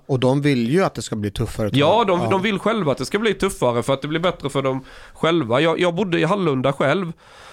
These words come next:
Speaker 2: Och jag vet ju liksom, jag träffade hur många som helst som fått bilen uppeldad, kan inte åka till jobbet. Som, som är oroliga för ungarna, de går i skolan. Och ska ungarna också falla i kriminalitet och få såna förebilder?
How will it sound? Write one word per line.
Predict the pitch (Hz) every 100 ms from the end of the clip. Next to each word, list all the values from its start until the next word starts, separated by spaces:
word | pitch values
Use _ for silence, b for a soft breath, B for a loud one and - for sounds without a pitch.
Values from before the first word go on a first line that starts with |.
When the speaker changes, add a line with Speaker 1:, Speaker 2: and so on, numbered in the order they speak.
| B
Speaker 2:
Och | - 160
jag | 165
vet | 196 143 151
ju |
liksom, | 139 - 143 139
jag | 165 160
träffade | 196 190 170
hur | 175
många | 175 170
som | 151 165
helst | 170 135
som | 135
fått | 139 151
bilen | 160 123 123
uppeldad, | 147 147 117 110 117
kan | - 143
inte | 151
åka | 127 120
till | 120 131
jobbet. | 135 95 92 104 - - - - - - - - - - - - -
Som, | - 143 143
som | - 151 143
är | 143 147
oroliga | 143 175 151 135 135
för | 127 156
ungarna, | 175 131 107
de | 110 110
går | 113 113
i |
skolan. | - 160 170 127 117
Och | 131 139
ska | -
ungarna | 156 151 135
också | 156 - 117
falla | 117 107
i |
kriminalitet | 110 110 113 117 131 139 143 107
och | 110
få | 120
såna | 135 117
förebilder? | 104 131 117 95 90 76 87